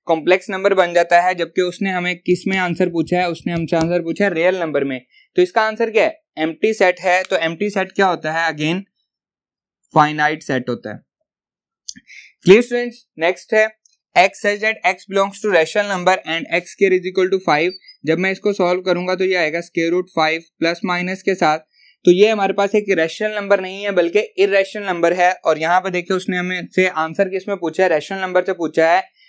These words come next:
तो यहाँ पे इसका आंसर क्या आएगा? एम्प्टी सेट आएगा। Again, ये क्या होगा? एम्प्टी सेट एक फाइनाइट सेट होता है। नेक्स्ट देखें, x such that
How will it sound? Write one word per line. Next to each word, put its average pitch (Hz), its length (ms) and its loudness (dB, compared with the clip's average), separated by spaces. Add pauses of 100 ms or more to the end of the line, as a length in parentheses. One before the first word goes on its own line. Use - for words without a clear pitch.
(180)
तो 170 60 0
यहाँ 180 260 4
पे 202 100 2
इसका 208 200 -2
आंसर 190 220 -2
क्या 208 140 2
आएगा? 190 240 4 (440)
एम्प्टी 170 300 0
सेट 208 260 6
आएगा। 165 340 4 (380)
Again, 175 360 2 (320)
ये 151 160 -4
क्या 175 180 2
होगा? 170 380 0 (340)
एम्प्टी 151 320 0
सेट 165 260 -2
एक 170 140 -2 (480)
फाइनाइट 143 420 -2
सेट 165 240 -2
होता 165 200 0
है। 170 100 0 (400)
नेक्स्ट 147 240 0
देखें, 185 240 2 (180)
x 170 240 -4
such 180 160 -2
that 196 160 2